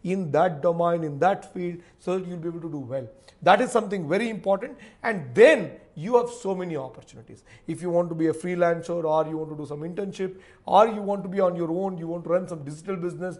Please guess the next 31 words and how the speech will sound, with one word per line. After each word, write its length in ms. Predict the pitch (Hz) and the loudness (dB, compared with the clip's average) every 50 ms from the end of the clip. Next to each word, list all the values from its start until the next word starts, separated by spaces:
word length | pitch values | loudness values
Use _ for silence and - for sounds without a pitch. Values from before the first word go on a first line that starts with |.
| - | -12
you 140 | - 180 202 | -6 -2 0
want 120 | 202 202 196 | 0 0 0
to 80 | 190 | 0
sell 200 | - 208 214 208 | -2 -2 -2 -2
some 160 | 214 208 180 | -2 -4 -4
products 360 | 151 165 170 190 220 220 220 - | -4 -2 0 0 0 0 0 0
online, 460 | 190 180 185 180 190 190 190 190 175 | 0 0 2 0 0 0 0 -2 -6
you 140 | 156 160 160 | -6 -4 -2
want 180 | 165 170 170 | -2 -2 -2
to 160 | 170 165 160 | -4 -6 -6
become 460 | 147 131 120 123 160 165 - 185 156 190 | -6 -8 -6 -4 -4 -2 -2 0 0 0
a 60 | 175 | 0
blogger, 600 | 143 127 156 185 196 214 202 190 214 214 196 175 | 0 0 4 6 6 6 6 4 0 0 -2 -4
you 80 | 165 | -4
want 140 | 160 165 165 | -4 -4 -4
to 60 | 160 | -4
run 160 | 156 156 160 160 | -4 -4 -2 -4
a 40 | |
YouTube 420 | 151 156 170 208 185 254 240 190 160 | -4 -4 -8 -8 -8 -8 -10 -8 -4
channel, 300 | 185 185 185 196 190 185 - - - _ _ _ | -2 -2 -2 -2 -6 -10 -12 -18 -20 _ _ _
you 140 | - 135 196 | -4 -2 -2
have 100 | 208 165 | -2 -2
so 420 | - - - - - 180 180 196 | -6 -12 -16 -10 -6 -2 0 0
many 240 | 196 196 196 196 185 | 0 0 -2 -2 -2
opportunities. 600 | 175 160 147 - - 160 - - 143 131 127 120 117 - _ _ _ _ _ | -2 -2 -4 -4 -8 -12 -16 -18 -20 -20 -20 -20 -20 -20 _ _ _ _ _
But 140 | - 127 | -10 -8
ultimately, 920 | 131 139 147 147 147 214 202 190 175 160 143 - - 143 147 165 170 165 - - _ _ _ _ | -6 -6 -6 -6 -6 -6 -4 -2 0 -2 -2 -4 -8 -8 -8 -8 -10 -12 -16 -20 _ _ _ _
what 360 | - 139 165 208 202 - - | 0 2 4 4 4 0 -4
matters 460 | 160 143 147 156 160 - 180 156 120 | -2 0 2 2 2 0 -4 -4 -2
is 240 | 135 143 151 156 147 - - - _ _ _ _ _ _ | -2 -4 -4 -4 -6 -12 -18 -20 _ _ _ _ _ _
whether 500 | - 143 147 147 147 170 196 220 220 214 | 0 0 0 2 4 2 2 2 2 -2